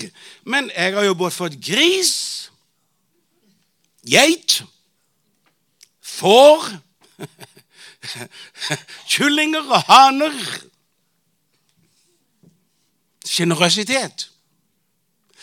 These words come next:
Generøsitet er ikke, er ikke, er ikke det at,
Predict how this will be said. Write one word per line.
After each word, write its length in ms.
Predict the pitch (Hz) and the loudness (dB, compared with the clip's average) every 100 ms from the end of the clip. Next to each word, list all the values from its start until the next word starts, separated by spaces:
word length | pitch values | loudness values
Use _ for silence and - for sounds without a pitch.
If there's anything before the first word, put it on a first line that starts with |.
| - - | -20 -12
Generøsitet 1040 | - - 208 226 180 208 190 185 262 269 208 | -6 0 0 0 0 -2 -2 -2 0 0 -2
er 120 | 165 214 | -4 -4
ikke, 260 | - 214 156 - - | -2 -4 -4 -14 -18
er 100 | 196 | -8
ikke, 300 | 190 165 196 - | -8 -4 -6 -6
er 160 | 175 180 | -8 -6
ikke 460 | 170 180 185 196 | -6 -6 -4 -6
det 160 | 156 185 | -4 -6
at, 320 | 185 147 | -6 -8